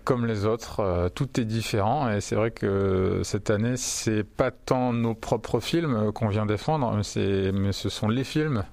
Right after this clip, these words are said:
en général. Et, et, et, et je pense que, euh, le fait d'aller, euh, comme ça,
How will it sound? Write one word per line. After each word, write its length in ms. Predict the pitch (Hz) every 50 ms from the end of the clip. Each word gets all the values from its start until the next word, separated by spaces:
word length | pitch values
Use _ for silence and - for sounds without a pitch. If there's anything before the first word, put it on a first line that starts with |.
| - -
en 100 | - 104
général. 560 | 98 107 104 104 104 120 143 156 135 107 - - - - - - - -
Et, 60 | - 107
et, 400 | 104 101 104 - - 107 101 107
et, 720 | - - 110 104 101 101 98 98 95 101 104 98 98 95
et 40 | 92
je 140 | 92 95 98
pense 320 | 95 - 120 117 - -
que, 440 | - - 110 101 101 98 95 98 95 - - - - - - - - - -
euh, 460 | 104 101 101 95 95 95 95 98 98 98
le 400 | 101 101 101 101 101 101 101 101
fait 240 | 101 - - 120 110
d'aller, 260 | 107 104 98 101 107
euh, 340 | 107 107 107 101 95 95 92
comme 220 | - - 104 101
ça, 400 | - - 113 110 110 104 95